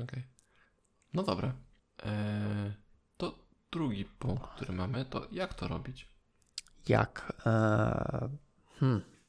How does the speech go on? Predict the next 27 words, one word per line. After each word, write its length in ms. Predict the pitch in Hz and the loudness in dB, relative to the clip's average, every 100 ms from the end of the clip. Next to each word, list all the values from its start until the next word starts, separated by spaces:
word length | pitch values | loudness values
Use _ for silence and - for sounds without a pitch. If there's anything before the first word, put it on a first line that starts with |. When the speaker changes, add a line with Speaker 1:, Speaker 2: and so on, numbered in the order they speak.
| - | 0
Speaker 2:
dobre 220 | 131 127 | 4 6
pytanie. 440 | 123 135 120 110 113 - - - - - - _ _ _ _ _ - | 6 8 8 6 2 -4 -20 -20 -20 -20 -20 _ _ _ _ _ 2
Wydaje 380 | 135 131 143 175 | 12 12 12 12
mi 100 | 180 | 10
się, 160 | 175 | 10
że 140 | 160 165 | 10 10
trochę 640 | - - 156 151 - 160 | 6 10 12 12 10 6
to 220 | 156 147 | 10 8
zależy 960 | 135 135 135 135 131 131 131 127 127 131 | 10 12 12 12 10 8 10 10 10 6
od 360 | - 123 - - | 4 4 4 4
tego, 300 | 120 117 120 | 6 8 6
co 640 | - - 127 117 110 - - | 4 8 12 12 12 8 -2
abstrakcjonujemy, 1200 | - - - - 113 - 117 113 107 104 104 107 - | -4 -4 -4 -4 -2 0 0 2 2 2 0 -4 -4
bo 80 | - | -4
wydaje 260 | 120 123 123 | 6 6 6
mi 80 | 123 | 4
się, 120 | 127 | 4
że 140 | 123 | 4
inaczej, 600 | 123 127 127 - 120 117 - - _ - | 6 6 6 8 6 4 -4 -20 _ -2
inaczej, 760 | 127 120 120 - 120 113 117 120 | 4 6 6 8 8 8 6 6
e, 580 | 120 113 113 113 113 110 | 8 10 10 10 8 8
właśnie 300 | 117 - 120 | 6 4 0
taki, 360 | 117 - 120 | 0 0 -2
taki 260 | 120 113 113 | 2 2 4
file 240 | - 117 | 6 6
system, 540 | 117 - 123 120 123 143 - _ _ - | 6 0 2 4 4 2 -4 _ _ -4
e, 640 | 120 113 113 113 113 110 | 0 2 2 2 2 0